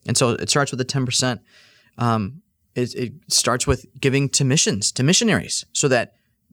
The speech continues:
the most important thing that people know about God, that our resources, the money that, that God has blessed us with,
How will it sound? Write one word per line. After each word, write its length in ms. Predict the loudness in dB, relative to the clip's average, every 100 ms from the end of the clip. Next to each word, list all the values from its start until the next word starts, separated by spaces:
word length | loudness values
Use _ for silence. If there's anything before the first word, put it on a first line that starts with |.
| -18 -8
the 80 | 0
most 220 | 4 4
important 340 | 2 2 0 0
thing 100 | -2
that 200 | -4 -6
people 280 | -4 2
know 320 | 2 4 4 4
about 280 | 2 0
God, 360 | 0 0 -2 -8 _ _ _ _
that 120 | -4 0
our 160 | 2 2
resources, 640 | 2 2 2 0 0 -2
the 80 | 0
money 240 | 2 2
that, 300 | 0 -2 -6
that 180 | -6 -2
God 220 | 0 0
has 120 | -2
blessed 340 | -2 0 2 2
us 140 | 0
with, 240 | -2 -4